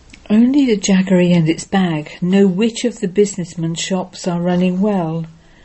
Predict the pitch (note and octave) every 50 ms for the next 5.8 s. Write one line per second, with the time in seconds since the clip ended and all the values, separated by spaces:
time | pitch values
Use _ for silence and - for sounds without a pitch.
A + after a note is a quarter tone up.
0 | - _ _ _ _ _ _ _ _ - G3 G3 G3 G3+ A#3+ A#3 - - G#3+ G#3+
1 | - A3+ G#3+ A3 A#3+ B3 B3+ A#3 F#3+ D#3+ - E3 D#3 D3+ D3+ - F3+ F3 F3 E3+
2 | - G#3+ G#3 F#3+ D#3 C#3+ C#3+ - - - - - - - - _ - - - -
3 | _ _ - - - - - _ - - - - - - - - - - - -
4 | - - - - - - C4+ - - - - G#3+ A3 G#3 F#3 D#3+ D3 - - -
5 | F3+ E3+ - - F#3 F3 G3+ F#3+ F3 D#3 C#3+ C#3+ C#3+ - -